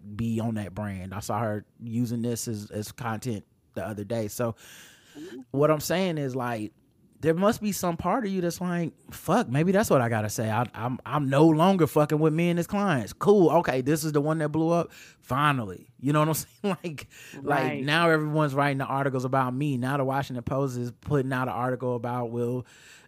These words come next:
Speaker 1: will your therapy session end up on TikTok?" You know?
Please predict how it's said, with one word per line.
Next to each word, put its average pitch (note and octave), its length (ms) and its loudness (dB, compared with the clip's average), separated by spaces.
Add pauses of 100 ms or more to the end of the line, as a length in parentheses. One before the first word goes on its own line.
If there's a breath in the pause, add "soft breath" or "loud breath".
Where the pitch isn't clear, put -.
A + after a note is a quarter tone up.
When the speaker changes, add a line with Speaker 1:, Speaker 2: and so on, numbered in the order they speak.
(140)
Speaker 1:
will C3+ 100 0
your B2+ 140 0
therapy C#3 340 0
session C3+ 300 -2
end C3+ 180 -4
up C#3 160 0
on C#3+ 140 -4
TikTok?" D3 560 -4
You A2+ 140 -6
know? A#2+ 260 -6